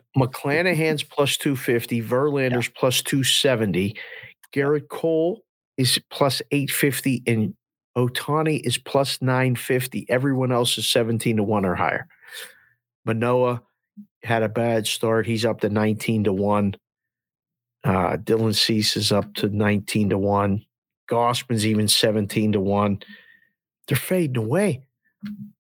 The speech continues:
Speaker 1: They could give him the Cy Young to give somebody else the M V P or vice versa.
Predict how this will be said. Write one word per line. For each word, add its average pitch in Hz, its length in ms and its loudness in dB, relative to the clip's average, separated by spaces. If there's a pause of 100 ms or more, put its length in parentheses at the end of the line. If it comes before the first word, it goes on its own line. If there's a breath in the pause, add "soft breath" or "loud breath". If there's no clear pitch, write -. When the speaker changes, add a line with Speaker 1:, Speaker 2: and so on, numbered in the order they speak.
Speaker 1:
They 190 120 2
could 208 240 -2
give 190 260 2
him 233 560 0 (240)
the 147 80 0
Cy 156 300 0
Young 151 300 0
to 127 120 -4
give 127 240 0
somebody 117 460 0
else 143 440 0
the 123 140 0
M 113 120 0
V 113 160 0
P 107 420 0 (760 loud breath)
or 135 160 0
vice 120 380 0
versa. 120 560 0